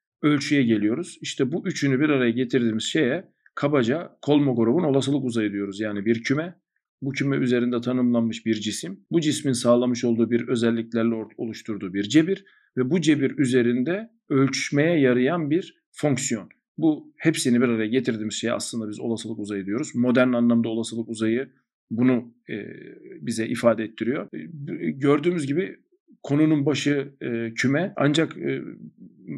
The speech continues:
matematikle ilgilenen arkadaşlarımız, dinleyenlerimiz şunu fark ederler. Özellikle küme, e, kuramıyla ifade edilen olasılık uzayında, e, ilk seçilen küme için seçilen harf biliyorsunuz omega'dır. E, <laughs> omega, e,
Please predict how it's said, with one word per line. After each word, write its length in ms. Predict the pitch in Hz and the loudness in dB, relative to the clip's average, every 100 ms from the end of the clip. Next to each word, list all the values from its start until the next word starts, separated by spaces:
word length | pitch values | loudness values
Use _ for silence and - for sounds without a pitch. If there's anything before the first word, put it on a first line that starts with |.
| - | -4
matematikle 640 | 127 123 143 139 139 147 | -2 2 2 0 -2 0
ilgilenen 520 | 143 127 139 139 147 | 2 4 4 2 0
arkadaşlarımız, 920 | - 123 131 127 117 131 135 143 - - 117 | -2 -4 -2 -2 -2 -2 -2 -4 -10 -6 0
dinleyenlerimiz 580 | 131 131 131 135 147 | 2 2 0 -4 -8
şunu 360 | - 127 139 139 | -8 -6 -6 -4
fark 260 | - 120 135 | 0 0 0
ederler. 360 | 151 170 165 | 0 0 -2
Özellikle 680 | - 117 127 143 147 143 151 _ _ _ _ _ _ - - 165 | 0 2 2 2 0 -2 -4 _ _ _ _ _ _ -20 -20 -14
küme, 540 | - 120 139 147 - _ _ | -4 0 2 0 -4 _ _
e, 60 | - - - | -20 -20 -8
kuramıyla 640 | - 127 127 131 117 107 - | -2 2 4 6 4 2 -2
ifade 380 | 120 120 117 | 0 2 4
edilen 280 | 120 113 131 | 2 2 -2
olasılık 540 | - 120 117 135 143 139 | -2 -2 -2 -4 -6 -2
uzayında, 720 | 120 117 113 113 143 - _ | 2 4 4 0 -2 -8 _
e, 140 | - 113 | -16 -4
ilk 220 | 151 139 | -2 -2
seçilen 460 | - 117 123 113 110 | -4 -2 0 0 -2
küme 260 | 123 139 | -2 0
için 180 | 120 139 | 0 -2
seçilen 440 | 135 120 127 123 | 0 0 2 2
harf 240 | 110 139 - _ | 2 -2 -8 _
biliyorsunuz 440 | 120 127 127 123 139 | 0 4 4 2 -2
omega'dır. 600 | 127 135 117 92 165 - _ _ _ | 2 4 2 -2 -8 -12 _ _ _
E, 40 | - | -12
<laughs> 360 | - - - | -12 -12 -12
omega, 580 | - 127 131 120 139 - - | -2 2 2 2 2 0 -2
e, 300 | 117 113 | -2 -2